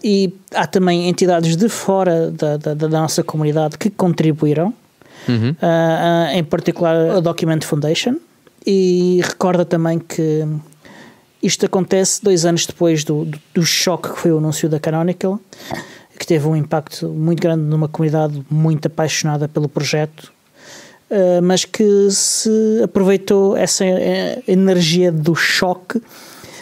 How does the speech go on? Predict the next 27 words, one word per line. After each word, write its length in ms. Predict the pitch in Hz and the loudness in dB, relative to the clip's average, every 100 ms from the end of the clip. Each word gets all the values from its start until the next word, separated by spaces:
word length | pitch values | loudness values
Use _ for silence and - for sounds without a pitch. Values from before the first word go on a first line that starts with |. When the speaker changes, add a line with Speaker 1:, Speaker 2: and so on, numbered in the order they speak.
| - | -10
Speaker 1:
re-, 760 | - - 185 180 - - - 202 | -6 0 2 2 -2 -4 -4 -2
direcionou-se 600 | 175 190 - 180 175 - | 0 0 0 0 0 0
essa 160 | 156 175 | -2 0
energia, 680 | 165 151 151 175 175 175 175 - - - - | 0 2 2 2 2 0 -4 -14 -18 -16 -6
ah, 140 | 175 | -4
num 380 | 175 170 165 160 | 0 0 0 2
golpe 280 | 185 160 - | 0 -2 -2
de 60 | |
Aikido 600 | 160 156 - 160 180 190 190 - | -2 0 0 0 2 0 -4 -8
e 80 | 226 | -6
tornou-se 420 | 180 170 170 - | -2 0 0 0
isto 220 | 180 - | -2 0
num 260 | 180 170 165 | 2 2 2
renascer 720 | - 185 180 165 - 175 160 | 0 2 2 2 0 0 0
do 100 | 156 | -2
projeto, 800 | 156 156 135 143 143 - - - _ - - - - | -2 -4 -2 -4 -6 -14 -18 -20 _ -20 -20 -20 -8
ah, 480 | 185 160 151 147 143 | -2 0 0 0 -2
com, 340 | - 147 147 147 | -2 -2 -2 -4
com, 480 | - 151 151 151 165 | -2 0 0 -2 -4
até 200 | 156 160 | -4 -2
com 240 | 156 180 175 | 0 2 2
bênção 380 | 175 170 - 185 | 2 2 0 0
da 140 | 165 | 0
própria 320 | 165 151 156 | 0 0 -2
Canonical, 760 | 147 160 160 160 151 175 170 175 - - - - | 0 0 0 -2 -4 -2 -2 -4 -10 -20 -20 -8
ah, 180 | 170 156 156 | -4 -2 -2
para 160 | 151 | -4